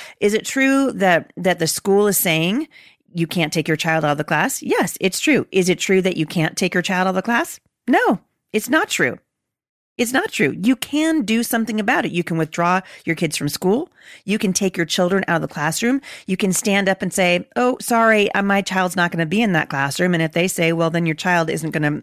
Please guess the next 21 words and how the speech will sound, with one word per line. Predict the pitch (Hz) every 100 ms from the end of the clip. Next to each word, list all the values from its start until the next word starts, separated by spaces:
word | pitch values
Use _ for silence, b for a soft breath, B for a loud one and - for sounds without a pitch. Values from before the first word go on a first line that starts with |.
| -
isn't | 175 175
going | 165 156
to | 160
pass | 185 165 -
this | 160
particular | - 160 147 147
class | 151 208 180 156
or |
this | 143 156
particular | - 160 160 139
grade," | 139 208 185 - B B
then | 208 226
so | - 269 269
be | 208 262 370
it. | - B B B
Because | 214 254
what | 226 254 233
we're | 277
talking | - 233 302 403 262
about | 185 160
here | - 160 143 165